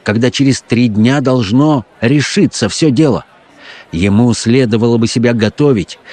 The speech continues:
практиковаться в стрельбе, ему следовало бы подольше спать и делать умеренные прогулки пешком. Он бы должен был сесть на строгую диету, без вина и водки.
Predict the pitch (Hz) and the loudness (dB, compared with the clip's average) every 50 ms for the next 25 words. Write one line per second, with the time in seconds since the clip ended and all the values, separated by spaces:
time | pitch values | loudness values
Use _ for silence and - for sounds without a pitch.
0 | - - - - 101 127 110 - - 131 - - 135 127 131 143 143 - - 147 | -20 -8 -4 -2 -2 -2 -4 -2 -4 -4 -2 0 0 0 0 0 -2 -2 -2 -4
1 | 135 - - - - 135 147 139 127 135 165 151 107 76 - _ _ _ - - | -4 -4 -4 -4 -2 0 2 2 2 2 2 2 2 -2 -6 _ _ _ -20 -18
2 | - - 92 104 123 131 - - - 98 123 156 160 139 135 127 135 135 135 131 | -8 -2 0 2 2 0 0 -2 -2 0 0 2 2 0 2 2 2 2 2 2
3 | 143 135 - - 127 120 104 127 160 165 139 - - 127 113 - - - 160 170 | 0 -2 0 -2 -4 -2 0 0 0 0 0 0 -2 -4 -4 -4 -6 -4 -2 -2
4 | 160 - - 107 98 123 156 156 143 - - - _ 135 127 120 123 147 170 160 | -2 -2 -2 -2 0 0 2 2 0 -2 -4 -6 _ 0 2 2 2 2 2 2
5 | 156 143 135 131 123 113 107 - - 120 123 117 104 131 165 165 131 - 147 135 | 2 2 4 2 2 2 0 0 0 -2 -2 -2 0 0 0 0 2 0 -2 0
6 | 151 160 131 - - - 185 160 107 78 - _ _ - - - - - - - | 0 -2 -2 -2 -4 -2 -2 0 0 -2 -6 _ _ -20 -20 -20 -20 -18 -10 -4
7 | 80 98 113 110 101 90 113 123 107 95 117 131 139 131 98 123 127 120 107 123 | -2 0 2 2 2 2 0 -2 0 0 0 0 2 2 2 2 0 2 2 2
8 | 147 139 120 - - 156 160 139 - - - 131 135 127 - - - 135 156 156 | 0 0 0 -2 0 0 0 0 0 -2 -2 0 0 0 -2 -2 -2 0 0 0
9 | 139 123 147 143 139 127 117 135 156 165 165 147 - - 107 92 85 85 131 156 | 0 0 2 2 2 2 2 2 2 2 2 2 0 -2 -4 -4 -2 0 0 2
10 | 165 135 92 95 98 110 120 120 143 170 160 127 117 131 151 170 135 - - - | 2 0 -2 -2 0 0 2 2 2 2 2 2 0 2 0 0 -2 -2 -4 -10
11 | - | -10